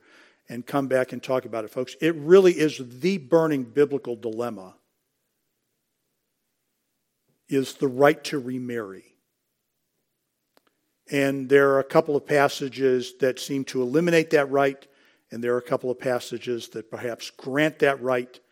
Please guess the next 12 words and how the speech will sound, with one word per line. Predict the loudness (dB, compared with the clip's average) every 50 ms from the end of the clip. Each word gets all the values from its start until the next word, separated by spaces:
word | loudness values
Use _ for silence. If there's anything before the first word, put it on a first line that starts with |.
| _ _ _ _ _ _ _ -18
And | -14 -12 -8 -6
that's | -6 -6 -4 -4
why | -6
I | -4
say | -4 -4 -4 -4
it'll | -4 -4 -6 -6 -6
never | -4 -4 -4 -4 -6
be | -8 -6 -6
resolved | -8 -8 -6 -6 -6 -6 -6
to | -6 -8
anybody's | -8 -8 -6 -8 -8 -8 -10
satisfaction, | -10 -10 -8 -8 -8 -10 -12 -8 -6 -6 -6 -6 -10 -14 -14 -14 -16